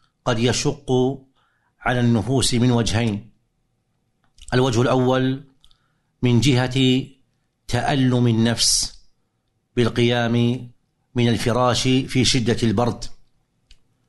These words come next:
والوجه الثاني ما يحصل من إسباغ الوضوء في شدة البرد، فإنه قد يحصل نوع من المشقة.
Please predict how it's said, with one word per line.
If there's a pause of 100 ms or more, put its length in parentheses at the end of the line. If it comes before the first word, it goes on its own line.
(840)
والوجه
الثاني (440)
ما
يحصل (480)
من
إسباغ
الوضوء (800)
في
شدة
البرد، (1040)
فإنه
قد
يحصل
نوع
من
المشقة.